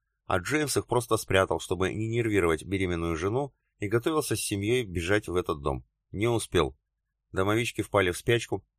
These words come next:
и разбудил их мой зов, но переместиться ко мне они смогли не сразу, только когда набрались сил. Одна из них принесла порт-ключ, настроенный на дом во Франции, многоразовый, в виде перстня.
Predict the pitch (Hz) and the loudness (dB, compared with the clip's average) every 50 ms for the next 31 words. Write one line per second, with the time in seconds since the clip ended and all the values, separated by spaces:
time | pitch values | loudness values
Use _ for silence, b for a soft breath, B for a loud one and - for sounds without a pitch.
0 | _ _ _ - 95 95 101 92 87 95 104 107 131 135 131 123 - 95 98 107 | _ _ _ -6 0 0 0 0 0 -2 -2 0 2 2 2 0 0 0 0 0
1 | 101 85 85 85 80 - - _ _ _ _ _ _ _ _ 98 101 - 117 113 | 0 2 2 2 0 0 -4 _ _ _ _ _ _ _ _ -4 -2 0 0 0
2 | 117 120 123 117 - - 143 - - 127 117 - 117 117 127 135 135 123 110 107 | 0 0 -2 -2 -4 -6 -6 -2 -2 -2 0 0 0 0 0 0 0 2 2 0
3 | 110 104 - 107 101 101 107 107 107 101 101 107 110 104 90 78 73 67 - _ | -2 -2 -2 -4 -2 0 -2 0 -2 -4 0 2 2 2 4 2 0 -4 -6 _
4 | _ _ _ - 117 113 - 110 - 98 87 85 101 98 95 85 85 85 85 87 | _ _ _ 0 0 0 0 -2 -2 -2 0 0 0 0 2 0 2 0 0 0
5 | 87 - - - 76 67 62 - _ _ _ _ _ _ _ _ _ _ _ _ | -2 -4 -4 -4 -4 -4 -4 -8 _ _ _ _ _ _ _ _ _ _ _ _
6 | _ 82 82 85 95 95 95 87 85 107 135 127 - 98 92 90 82 - 110 110 | _ -4 -2 2 4 4 4 4 2 -2 -4 -4 -2 -4 -4 -4 -2 0 0 0
7 | - _ - 101 101 - - - 95 90 85 - - - - - 78 87 - - | 0 _ -4 -4 -4 -4 -4 -4 -4 -4 -4 -6 -12 -16 -10 -8 -8 -8 -4 -2
8 | 98 101 98 92 92 90 - - - 95 90 82 80 92 95 92 90 87 - - | 0 0 2 2 2 0 -2 -4 -6 -6 -6 -2 0 0 0 0 -2 -2 0 0
9 | 87 82 78 73 - - 82 80 76 69 - _ - 80 87 95 95 98 92 85 | 0 0 0 -2 -2 0 0 0 0 -2 -6 _ -8 -4 -4 -2 0 2 2 4
10 | 82 80 71 76 76 76 73 82 92 87 90 80 - - 76 - - - 67 62 | 2 2 2 -2 -4 -4 -4 -6 -6 -8 -8 -4 -2 -2 -2 -2 -4 -6 -8 -8